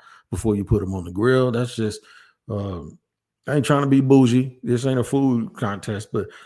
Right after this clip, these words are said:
if you can make it good, make it good, all right? And don't cook your meat on a grill if it ain't room temperature.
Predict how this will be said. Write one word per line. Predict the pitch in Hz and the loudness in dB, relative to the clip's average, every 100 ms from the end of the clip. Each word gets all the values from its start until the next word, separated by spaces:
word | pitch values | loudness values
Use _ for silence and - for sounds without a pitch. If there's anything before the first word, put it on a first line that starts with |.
| _ - | _ -6
if | 151 | 0
you | 208 | 0
can | 208 151 | 0 0
make | 131 135 | 0 -2
it | 139 - _ _ _ _ 143 123 | -6 -6 _ _ _ _ -12 2
good, | 123 120 120 117 | 6 8 6 2
make | 117 117 98 | 0 0 0
it | 85 | -8
good, | 85 69 67 | -10 -12 -8
all | 80 | -4
right? | 101 104 _ _ _ _ - | -4 -6 _ _ _ _ -6
And | 120 98 | -2 2
don't | 214 208 | 2 4
cook | 208 175 | 4 6
your | 151 | 4
meat | 147 165 | 4 4
on | 139 | 2
a | 131 | 2
grill | 110 143 139 113 | 2 4 6 4
if | 104 | 2
it | 120 | 0
ain't | 117 | 0
room | 110 110 101 | 0 -2 -2
temperature. | 107 87 92 - | -6 -8 -12 -20